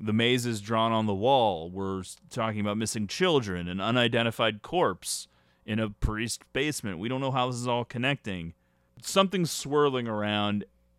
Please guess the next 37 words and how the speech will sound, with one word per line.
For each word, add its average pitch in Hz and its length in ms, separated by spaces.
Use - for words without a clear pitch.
I 113 140
think 156 300
having 123 420
seen 131 560
the 113 80
film 107 600
a 113 60
couple 120 340
of 85 80
times, 85 640
it 139 140
does 175 220
start 123 240
coming 110 260
back 110 300
to 110 80
you, 95 140
so - 160
you, 101 200
you 127 160
start 123 280
connecting 104 420
it 87 100
faster, 101 640
but 107 180
it's 107 140
still 120 180
kind 104 220
of 92 80
fun 101 340
because 95 240
you're 98 100
not 95 140
a 80 40
hundred 104 340
percent 117 320
sure. 123 420